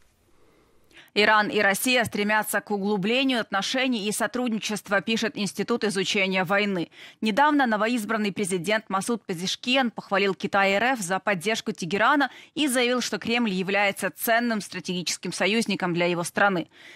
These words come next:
По словам Пезешкиана, его правительство останется приверженным расширению сотрудничества с Российской Федерацией. Кроме того, он подчеркнул, что Иран стремится к миру между Россией и Украиной и готов поддерживать инициативы, направленные на его достижение.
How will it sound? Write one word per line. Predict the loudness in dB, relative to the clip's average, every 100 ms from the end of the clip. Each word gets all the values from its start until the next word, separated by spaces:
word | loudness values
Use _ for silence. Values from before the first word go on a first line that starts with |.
| -2
По | 0
словам | 4 4 2 0
Пезешкиана, | -2 -2 -2 2 2 4 2 0
его | -2 -4
правительство | -2 -2 -2 -4 -2 0 0
останется | 2 0 2 0 -2
приверженным | -2 0 2 0 0 -2 0
расширению | -2 -2 -2 0 -2
сотрудничества | -4 -4 -2 -2 -4 -2 -2
с | 0
Российской | -2 -4 -4 -2
Федерацией. | 0 4 4 2 -2 -8 -10 -20 -4
Кроме | 2 4 6
того, | 4 4
он | 2
подчеркнул, | 2 -2 -2 0 -2
что | -2 -2 0
Иран | 2 0
стремится | -2 -2 0 -2 -6
к | -6
миру | 0 2 4 2
между | 0 0
Россией | 0 0 0 0
и | 0
Украиной | 2 2 2 2
и | 0
готов | -2 -4 -2
поддерживать | -2 0 0 0 -4 -4
инициативы, | -6 -4 -4 -2 0 0
направленные | 0 0 0 2 0 -2
на | -2 -2
его | -2
достижение. | -4 -4 -4 -2 -2 -2